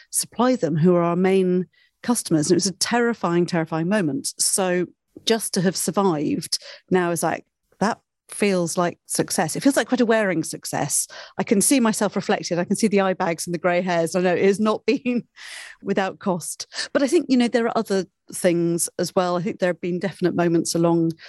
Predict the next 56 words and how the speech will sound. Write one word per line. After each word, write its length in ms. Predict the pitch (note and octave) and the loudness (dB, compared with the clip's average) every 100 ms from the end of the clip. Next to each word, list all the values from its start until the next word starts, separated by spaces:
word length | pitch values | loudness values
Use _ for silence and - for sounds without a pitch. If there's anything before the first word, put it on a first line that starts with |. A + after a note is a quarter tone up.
| - - _ _ - | -20 -20 _ _ -4
and 140 | G3 | 0
I 60 | G#3+ | 2
know 100 | G#3+ | 2
that 140 | G3 | 0
it 100 | E3+ | -2
can 100 | F#3 | -2
be 60 | F#3+ | 0
a 60 | |
bit 120 | F#3+ | 2
of 60 | F3+ | 0
a 60 | F#3+ | 0
cliche 340 | A#3 G#3 F3+ | 0 2 2
to 120 | D#3+ | 0
talk 180 | - E3+ | -4 -4
about 180 | F3 E3 | -2 -4
a 80 | - | -2
journey, 300 | F3+ E3 E3+ | 0 0 0
but 100 | - | 0
it 40 | |
has 100 | G#3 | -2
been 220 | F#3+ G3 | 0 2
such 600 | F#3+ - - A3 - - - | 2 0 0 -2 -2 -8 -4
a 80 | F3+ | -2
journey 540 | - D#3+ D3+ C#3+ D3 - | 0 0 0 0 -2 0
with 220 | E3+ - | 0 0
Brighton 240 | - - | -2 -2
Gin. 160 | D#3+ D#3+ | -2 0
It 40 | |
has 100 | D#3+ | -2
been 220 | E3 F3+ | -2 -2
peppered 500 | F3 - A#3+ - F#3 | -4 -4 -4 -2 -4
with 100 | - | -4
the 80 | - | -4
highest 600 | - - A3+ F#3+ F3+ - | -4 -2 0 0 0 -2
highs, 560 | - D#3+ C#3+ D3+ D#3 - - - - _ _ - | -2 0 0 0 0 -2 -10 -20 -20 _ _ -2
the 80 | G3 | 2
lowest 640 | G3 G3+ G3 F#3 E3 - | 4 4 2 2 0 -2
lows, 640 | F3 E3 D3+ D3 D#3+ - - F#3 | 0 2 2 0 0 -2 -4 0
and 120 | G#3+ | 2
all 120 | G#3+ | 2
sorts 240 | - - | 0 -2
of 40 | F#3 | -2
everything 280 | E3+ - F3 | -2 -2 0
in 100 | E3 | 0
between. 540 | E3 G3+ E3 D3 D3+ - - - - | 0 0 2 0 -2 -6 -18 -18 -6
But 80 | F#3 | -2
I 60 | F#3+ | 0
think 260 | A3 - | 0 0
some 140 | - A3+ | 2 2
of 20 | |
the 60 | |
things 240 | G3+ G3 F3 | 4 2 0
that 100 | - | 0
really 180 | F3+ F3 | 0 0
stand 360 | - F3+ E3 | 0 0 0
out 320 | F3 E3 - | 0 -2 -6